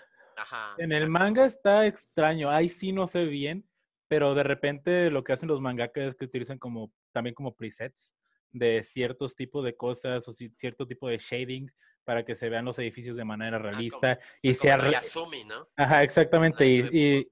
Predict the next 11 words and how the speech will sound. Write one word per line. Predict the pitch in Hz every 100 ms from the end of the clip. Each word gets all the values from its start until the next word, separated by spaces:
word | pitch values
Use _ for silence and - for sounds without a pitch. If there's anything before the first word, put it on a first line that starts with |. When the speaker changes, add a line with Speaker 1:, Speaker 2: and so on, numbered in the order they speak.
| _
Speaker 2:
y, | - 143
y |
se, | 131 139 127 123 120 117 113 113 113 110 - _ _
pues, | 120 117
se | 117
ahorran | 120 156 147
un | 147 160 -
putero | 123 - 156 160
de | 120
tiempo, | 110 180 175 113
güey. | 104 104